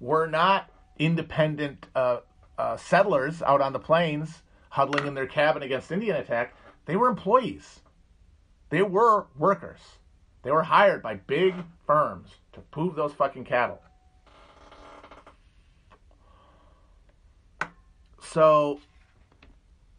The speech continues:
uh, and of course, the irony of ironies is that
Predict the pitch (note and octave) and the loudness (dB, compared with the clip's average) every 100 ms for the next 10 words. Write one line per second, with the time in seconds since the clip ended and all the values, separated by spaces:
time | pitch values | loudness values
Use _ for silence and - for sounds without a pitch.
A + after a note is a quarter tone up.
0 | _ _ _ _ - _ _ - _ _ | _ _ _ _ -20 _ _ -20 _ _
1 | _ _ _ - _ _ _ _ _ _ | _ _ _ -20 _ _ _ _ _ _
2 | _ _ _ _ _ _ _ _ _ _ | _ _ _ _ _ _ _ _ _ _
3 | _ - B2+ B2 A#2+ A#2+ - _ _ _ | _ -10 -4 -4 -4 -6 -8 _ _ _
4 | _ _ D3 C#3+ C#3+ E3 F3 E3 D3 D3+ | _ _ -6 -4 -4 0 0 0 0 2
5 | D3+ C#3+ B2 D3+ F#3 E3+ D3+ B2 A2+ B2 | 0 -4 -2 0 2 0 -4 -8 -4 0
6 | A#2+ | 0